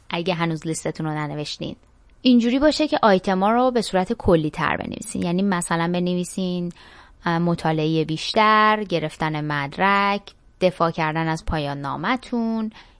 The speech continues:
یا مثلاً کاهش وزن، یادگیری یه زبان جدید. هر چیزی که هست می‌تونین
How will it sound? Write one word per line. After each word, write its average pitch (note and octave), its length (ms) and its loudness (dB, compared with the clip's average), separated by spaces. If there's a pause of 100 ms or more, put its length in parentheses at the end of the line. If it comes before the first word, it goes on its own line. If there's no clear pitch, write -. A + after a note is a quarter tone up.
یا E3 280 0
مثلاً D#3 540 -4
کاهش D#3+ 500 -4
وزن، G#3+ 760 2
یادگیری D#3 520 -4
یه D3+ 220 -2
زبان D3+ 560 -6
جدید. F#3+ 500 -4 (380)
هر E4+ 280 4
چیزی G#3 360 0
که F3 140 0
هست F#3+ 560 2
می‌تونین A3+ 360 0